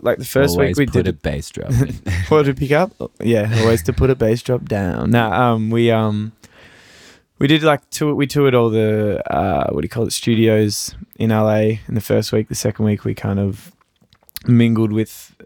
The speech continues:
Speaker 1: um, people in the L A Film School and learned a bunch of stuff. We actually made a short film while we were over there.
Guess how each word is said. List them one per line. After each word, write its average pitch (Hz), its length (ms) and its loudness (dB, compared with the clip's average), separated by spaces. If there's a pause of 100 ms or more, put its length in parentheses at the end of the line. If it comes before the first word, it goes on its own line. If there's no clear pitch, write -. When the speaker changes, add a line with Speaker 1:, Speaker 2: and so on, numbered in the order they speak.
(160)
Speaker 1:
um, 98 320 0
people 107 280 -2
in 101 100 0
the 101 60 0
L 104 160 0
A 101 80 0
Film 104 280 -2
School 104 420 0
and 92 480 -2
learned 104 280 0
a - 20 -2
bunch 98 220 -2
of 117 60 -14
stuff. 107 280 -2
We 120 80 4
actually 117 220 -2
made 110 200 2
a 107 80 2
short 104 300 -2
film 104 260 0
while 104 160 2
we 104 80 2
were 98 80 2
over 104 160 0
there. 156 160 -2